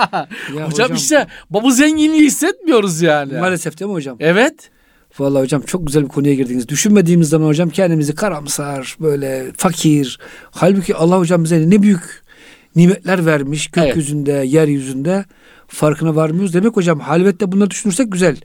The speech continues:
Speaker 2: Evet.
Speaker 1: Eğer düşünemiyorsak halvet dışına çıkıp
Speaker 2: Evet.
Speaker 1: dünyayı gezerek de hocam da düşünmek caizdir.
Speaker 2: Evet, evet.
Speaker 1: Eyvallah.
Speaker 2: Einstein'ın sözüyle bitireyim hocam. Diyor
Speaker 1: Buyurun
Speaker 2: ki,
Speaker 1: hocam.
Speaker 2: "İki türlü yaşarsın." diyor. Bir, hiçbir şey mucize değilmiş gibi.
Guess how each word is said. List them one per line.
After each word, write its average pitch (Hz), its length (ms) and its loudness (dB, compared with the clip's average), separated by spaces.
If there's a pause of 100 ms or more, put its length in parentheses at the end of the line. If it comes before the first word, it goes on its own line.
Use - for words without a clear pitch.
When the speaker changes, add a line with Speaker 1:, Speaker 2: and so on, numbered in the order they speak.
(140)
Speaker 2:
Evet. 160 360 0
Speaker 1:
Eğer 196 180 2
düşünemiyorsak 262 640 2
halvet 190 320 0
dışına 202 220 4
çıkıp 285 360 -2
Speaker 2:
Evet. 185 240 2 (320)
Speaker 1:
dünyayı 190 300 0
gezerek 185 360 0
de 208 40 -2
hocam 180 160 -2
da 190 120 0
düşünmek 185 380 -4
caizdir. 196 420 0
Speaker 2:
Evet, 190 180 2
evet. 202 160 4 (120)
Speaker 1:
Eyvallah. - 260 -2
Speaker 2:
Einstein'ın 240 360 0
sözüyle 202 420 0
bitireyim 175 320 -4
hocam. 160 280 -6
Diyor 170 120 4
Speaker 1:
Buyurun 143 140 0
Speaker 2:
ki, 127 80 -2
Speaker 1:
hocam. 101 120 -6 (840)
Speaker 2:
"İki 339 240 2
türlü 156 240 0
yaşarsın." 131 640 -4
diyor. 113 240 -12 (320)
Bir, 208 440 0 (480)
hiçbir 294 340 0
şey 190 280 4
mucize 170 560 2
değilmiş 220 460 2
gibi. 233 340 0